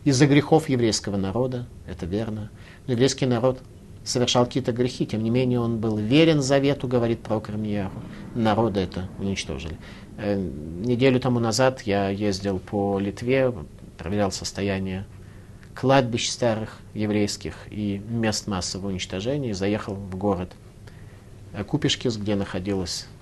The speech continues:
синагога, которая превращена в библиотеку. И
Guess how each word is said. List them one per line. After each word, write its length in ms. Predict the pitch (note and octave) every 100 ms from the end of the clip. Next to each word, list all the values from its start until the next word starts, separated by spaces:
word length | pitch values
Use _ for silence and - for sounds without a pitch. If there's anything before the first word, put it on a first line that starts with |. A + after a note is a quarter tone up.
| - - -
синагога, 560 | - A#2 G#2+ C3 C3
которая 360 | B2 G2+ G#2 G2
превращена 800 | F#2+ F#2 F2 - G2+ G2+ F#2+ F#2
в 360 | F#2 F2+ F2+ F2 - - - - - - - - -
библиотеку. 680 | A#2+ G#2 G#2 F#2+ C3 C3 A2 - - - - - - - - - - - - - - -
И 580 | A#2 B2+ D3 D#3 D#3